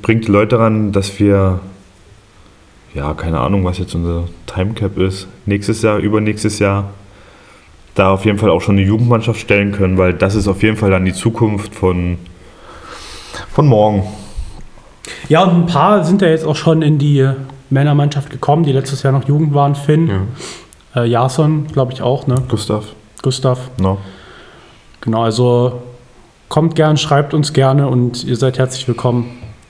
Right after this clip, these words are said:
Speaker 1: Genau.
Speaker 3: Gut.
Speaker 2: Gibt's noch irgendwas, was sich entwickelt hat? Nee, das sind eigentlich
Speaker 3: Nö,
Speaker 2: die
Speaker 3: das sind eigentlich
Speaker 2: größten
Speaker 3: so
Speaker 2: Sachen,
Speaker 3: die,
Speaker 2: ne?
Speaker 3: die, ein Cheerleader-Jugendteam. Genau. Gut,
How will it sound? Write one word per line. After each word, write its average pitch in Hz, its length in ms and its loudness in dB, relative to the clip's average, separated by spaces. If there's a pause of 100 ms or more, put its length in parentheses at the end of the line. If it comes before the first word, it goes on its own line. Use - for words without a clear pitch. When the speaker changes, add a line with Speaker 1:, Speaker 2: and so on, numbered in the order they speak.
(1500)
Speaker 1:
Genau. 156 300 2 (760)
Speaker 3:
Gut. 120 220 4
Speaker 2:
Gibt's - 180 -6
noch 113 120 0
irgendwas, 202 260 2
was 185 100 -2
sich 180 120 0
entwickelt 180 360 -2
hat? - 100 -6
Nee, 107 140 0
das - 360 -6
sind 135 120 -2
eigentlich 120 200 6
Speaker 3:
Nö, 113 60 6
Speaker 2:
die 123 60 -2
Speaker 3:
das 131 180 2
sind 135 120 4
eigentlich 120 160 4 (120)
Speaker 2:
größten 139 80 4
Speaker 3:
so - 20 -
Speaker 2:
Sachen, 120 180 4
Speaker 3:
die, 117 140 6
Speaker 2:
ne? 123 160 4
Speaker 3:
die, 117 380 4 (680)
ein 120 100 2
Cheerleader-Jugendteam. 147 1040 2 (1200)
Genau. 131 500 4 (1800)
Gut, 247 220 4